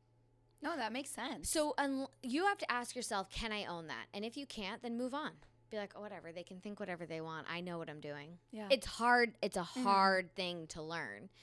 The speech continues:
Speaker 2: and it's a
Speaker 1: Yeah.
Speaker 2: harder thing to practice.
Speaker 1: <laughs>
Speaker 2: And there are some days that you are not going to be good at it, but the more that you try to be like, "I can't take ownership for that," then you can just move on.
Speaker 1: Yeah.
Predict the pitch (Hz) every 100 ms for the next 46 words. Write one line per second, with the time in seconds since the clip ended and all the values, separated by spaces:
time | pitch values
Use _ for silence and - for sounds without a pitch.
0 | - 170 180 170 185 220 226 208 185 185
1 | 165 - - 156 - - - - - -
2 | - 240 220 240 - _ - 196 202 190
3 | 185 240 233 214 190 180 - 185 170 175
4 | 170 170 180 170 165 175 170 175 240 320
5 | 320 - - - 233 220 208 220 226 190
6 | - 190 190 170 - 214 - 269 240 208
7 | 208 185 - - 165 156 - - - -
8 | _ _ _ _ _ 269 285 294 294 254
9 | - _ _ _ _ - 277 285 285 185
10 | - _ _ _ _ - 208 233